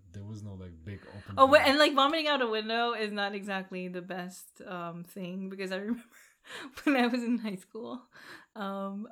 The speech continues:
Speaker 2: I rode with this guy in the <laughs> bus, and he had, like, a really bad loogie, like,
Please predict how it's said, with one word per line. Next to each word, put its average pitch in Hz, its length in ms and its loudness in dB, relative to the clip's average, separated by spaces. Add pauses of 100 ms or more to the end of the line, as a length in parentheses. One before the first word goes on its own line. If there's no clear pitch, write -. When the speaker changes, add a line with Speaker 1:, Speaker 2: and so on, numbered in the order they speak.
Speaker 2:
I 208 120 -6
rode 214 480 -6
with 214 340 -10
this 226 220 -4
guy 214 580 -6
in 214 220 -4
the 214 40 -6
<laughs> 220 100 -4
bus, 254 120 -2 (1040)
and 233 260 0
he 247 220 2
had, 220 280 2
like, 180 200 -4
a 170 140 -2
really 185 420 -2
bad 180 220 -6
loogie, 165 440 -6
like, 156 320 -12